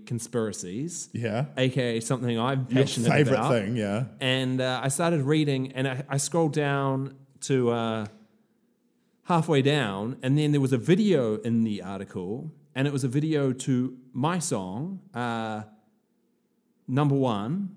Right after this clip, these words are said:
Speaker 1: which heavily mentions
Speaker 2: Wait, wait, wait, wait, wait. You're, <laughs> what's going on here? <laughs> So, you,
Speaker 1: <laughs>
Speaker 2: so you, so you were in the article,
Speaker 1: Yes, there
Speaker 2: included
Speaker 1: was,
Speaker 2: your video.
Speaker 1: yes, there was. I scrolled down, and then, and then I kind of froze because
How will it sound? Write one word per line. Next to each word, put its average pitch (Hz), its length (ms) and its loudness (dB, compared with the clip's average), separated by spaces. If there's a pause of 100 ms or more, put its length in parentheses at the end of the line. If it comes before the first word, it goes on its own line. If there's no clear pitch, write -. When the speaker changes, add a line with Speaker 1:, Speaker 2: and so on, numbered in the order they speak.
(120)
Speaker 1:
which - 340 -6 (380)
heavily 143 320 0
mentions 123 420 0
Speaker 2:
Wait, 240 100 12
wait, 214 520 12
wait, 135 680 8
wait, - 20 -2
wait. 104 360 0 (340)
You're, 160 140 4
<laughs> 175 600 4
what's 190 220 4
going 180 220 4
on 147 140 8
here? 117 340 4 (120)
<laughs> 139 100 2 (460)
So, 180 160 12
you, 175 160 12
Speaker 1:
<laughs> - 0 -
Speaker 2:
so - 480 6
you, - 680 6 (440)
so - 260 8
you 202 240 10
were 190 180 10
in 175 180 10
the 165 80 8
article, 143 600 4 (220)
Speaker 1:
Yes, 165 180 10
there 165 100 6
Speaker 2:
included 165 240 12
Speaker 1:
was, 123 80 4
Speaker 2:
your 147 120 10
video. 202 180 12
Speaker 1:
yes, 104 180 2
there 170 160 2
was. 175 200 4
I 175 80 6
scrolled 208 320 4
down, 151 320 2
and 147 100 0
then, 156 220 0
and 180 120 2
then 190 120 2
I 190 80 0
kind 165 160 0
of 139 80 -4
froze 190 340 2
because 131 460 0